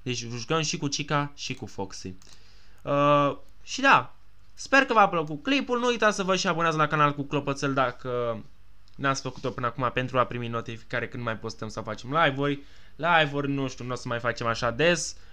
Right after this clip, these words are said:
pentru că, da, începe școala și trebuie să învăț și eu să mă, să mă, nu știu, să mă orientez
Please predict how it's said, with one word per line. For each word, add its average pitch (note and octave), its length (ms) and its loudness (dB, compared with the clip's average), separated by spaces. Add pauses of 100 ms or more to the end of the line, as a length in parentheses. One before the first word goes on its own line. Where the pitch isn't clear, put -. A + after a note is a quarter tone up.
(100)
pentru B2+ 280 -4
că, C3 160 0
da, C3 180 4
începe A#2 320 -2
școala A2+ 340 2
și G#2+ 260 -6
trebuie G2+ 340 -6
să - 160 -8
învăț G#2 420 -2
și - 140 -4
eu A#2 80 2
să A2 180 -6
mă, A2 200 -2 (180)
să D3 240 0
mă, D3+ 520 6 (1080)
nu D3 100 -2
știu, A#2+ 180 -6
să D#3 160 -2
mă E3+ 100 0
orientez E3+ 600 4